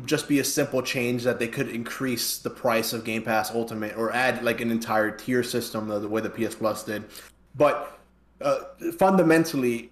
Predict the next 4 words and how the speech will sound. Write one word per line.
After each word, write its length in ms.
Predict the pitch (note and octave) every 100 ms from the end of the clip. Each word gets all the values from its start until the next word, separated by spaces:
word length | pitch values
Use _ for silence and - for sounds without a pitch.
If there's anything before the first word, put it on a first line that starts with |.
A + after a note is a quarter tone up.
| _
Sony 800 | C#3+ - - D#3+ E3 E3+ E3+ E3
and 320 | - C3 B2+ A#2+ - -
Microsoft 840 | C3+ C3 B2 - A#2+ A#2 - -
are 720 | B2 B2 A#2+ A#2 A#2 A2+ A2+